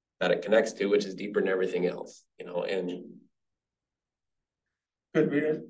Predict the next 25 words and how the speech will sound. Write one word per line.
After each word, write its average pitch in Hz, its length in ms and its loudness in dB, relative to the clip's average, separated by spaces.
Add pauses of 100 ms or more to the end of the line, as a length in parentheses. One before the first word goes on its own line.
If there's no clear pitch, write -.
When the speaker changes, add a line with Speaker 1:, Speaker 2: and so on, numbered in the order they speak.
(120)
Speaker 2:
uh, - 140 -2 (920)
crazy 165 340 6
idea, 135 420 6 (540)
um, 127 380 -12 (280)
could 139 120 -6
we 143 140 0
have, 147 240 2 (960)
um, - 300 -16 (2250)
have - 140 -2
a - 60 -6
path 135 380 4
for 139 100 -4
them 131 160 -2
to 127 100 -8
go 135 180 -2
up 135 120 0
through 143 180 -2
that 131 240 -2
field 143 340 0
at - 160 -8
forty-three 135 600 -6
acres 143 340 -8
from 123 360 -6
the, 123 300 -4
uh, 123 80 -8